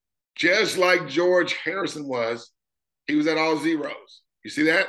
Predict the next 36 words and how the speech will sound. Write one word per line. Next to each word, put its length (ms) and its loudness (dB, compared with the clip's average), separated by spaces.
It's 80 -12
the 120 2
account 280 0
I 60 0
just 200 -4
created 280 -2
for 80 -10
myself, 540 -6
and 100 -8
I'm 120 -4
at 140 2
zero. 340 -6
Bring 220 -20
this 160 -20
window 320 -20
over 120 -20
here. 240 -20
I'm 180 0
at 80 6
all 180 4
zeros, 600 -4
okay? 140 -8
Just 140 2
like 180 4
George 260 4
was. 420 -6
Okay? 100 -20
And 100 -6
so, 460 2
watch, 300 2
I'm 160 -4
one 140 0
of 120 -8
George's 460 -2
three 280 -6
friends. 560 -6